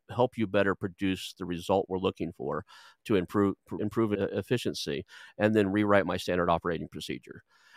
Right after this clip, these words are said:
And they will ask you a series of seven, eight, ten questions. Who's your target market? It'll ask you questions you never thought it would ask you, and then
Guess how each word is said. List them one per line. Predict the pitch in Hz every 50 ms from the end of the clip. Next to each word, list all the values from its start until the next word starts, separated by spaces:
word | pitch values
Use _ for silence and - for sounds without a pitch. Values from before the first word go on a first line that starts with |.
| - -
And | 110 110 110
they | 110 120
will | 143 156 127
ask | 104 107 104 - -
you | 113 101 92
a | 92
series | - - 117 113 113 107 95 98
of | 92 82 -
seven, | - - 117 110 107 101 98 -
eight, | - 104 92 -
ten | - - 127 104 95 90
questions. | - - 101 101 110 - - - - - - - - - -
Who's | - 90 -
your | - -
target | - 95 78 - - - -
market? | 123 139 147 143 131 - 143 139 131 - _ - - - - -
It'll | 127 117 107
ask | 110 113 - -
you | 117
questions | - 117 104 - 104 90 98
you | 92
never | 98 110 110 95
thought | - - 113 104 -
it | 98
would | 92 85
ask | 92 107 120 123 - - -
you, | 80 - 82 - -
and | 98 98
then | 101